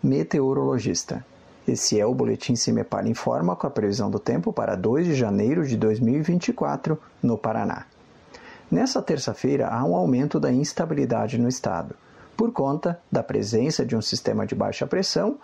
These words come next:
e de um ar aquecido e úmido. Entre o noroeste, oeste, sudoeste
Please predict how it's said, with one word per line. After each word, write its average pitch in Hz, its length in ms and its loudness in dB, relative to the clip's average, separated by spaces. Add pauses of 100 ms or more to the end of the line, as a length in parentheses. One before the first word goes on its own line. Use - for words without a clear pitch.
(300)
e 196 80 2
de 190 160 2
um 170 140 4
ar 127 120 0
aquecido 143 760 0
e 151 140 4
úmido. 104 420 0 (800)
Entre 196 320 2
o 135 60 4
noroeste, 120 760 0 (220)
oeste, 120 680 0
sudoeste 127 760 0